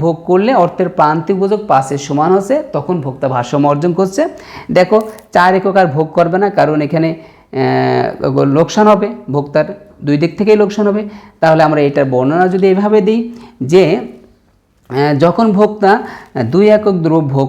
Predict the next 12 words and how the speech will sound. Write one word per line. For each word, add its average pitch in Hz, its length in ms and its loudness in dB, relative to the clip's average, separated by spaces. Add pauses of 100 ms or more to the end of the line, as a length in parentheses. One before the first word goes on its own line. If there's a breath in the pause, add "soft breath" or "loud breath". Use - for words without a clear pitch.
করছে, 170 260 -2
তখন 147 340 -2 (200)
অর্থের 147 340 0
প্রান্তিক 151 580 0
উপযোগ, 190 300 2 (120)
এই, 135 280 -2 (180)
তখন 160 300 2 (340 loud breath)
অর্থের 147 360 0 (100)
প্রান্তিক 170 380 0
উপযোগ 196 280 0
পাঁচের 165 400 0
সমান, 180 640 2